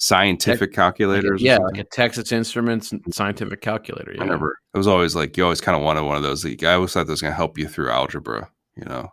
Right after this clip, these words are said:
Speaker 2: So the movie's over, the credits have rolled, but lo and behold, there is a stinger at the end of Revenge of the Nerds.
Speaker 1: Mm-hmm.
Speaker 2: Mine's simple.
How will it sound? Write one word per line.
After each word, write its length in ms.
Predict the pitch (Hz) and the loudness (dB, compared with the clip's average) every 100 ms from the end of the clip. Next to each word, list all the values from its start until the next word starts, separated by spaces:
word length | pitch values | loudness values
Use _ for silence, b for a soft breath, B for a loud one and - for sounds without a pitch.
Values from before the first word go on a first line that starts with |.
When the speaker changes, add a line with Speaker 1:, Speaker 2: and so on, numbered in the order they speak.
| _ | _
Speaker 2:
So 160 | - 151 | -2 2
the 80 | 143 | 6
movie's 260 | 170 151 | 6 8
over, 300 | 131 120 117 | 8 8 8
the 80 | 113 | 4
credits 320 | 107 131 123 | 6 6 6
have 160 | 123 101 | 2 2
rolled, 240 | 101 101 | 2 2
but 140 | 90 92 | 0 -2
lo 240 | 95 113 | 2 2
and 80 | 127 | 2
behold, 420 | 127 98 95 92 | 0 0 -2 -2
there 160 | 90 90 | 0 0
is 160 | 85 | 0
a 80 | 85 | -4
stinger 540 | - - 107 101 95 98 | -4 0 2 2 2 0
at 180 | 87 85 | -4 -4
the 180 | 82 85 | -2 -2
end 180 | 85 | 0
of 140 | 82 80 | -4 -6
Revenge 340 | 71 73 73 | -6 -6 -6
of 80 | 76 | -8
the 80 | 73 | -8
Nerds. 600 | 73 73 78 71 - - b b b b - | -6 -6 -8 -6 -4 -6 b b b b -10
Speaker 1:
Mm-hmm. 180 | 165 160 - _ - | -8 -8 -12 _ 2
Speaker 2:
Mine's 260 | 127 107 | 4 4
simple. 480 | - 73 - - - | 0 -6 -8 -12 -12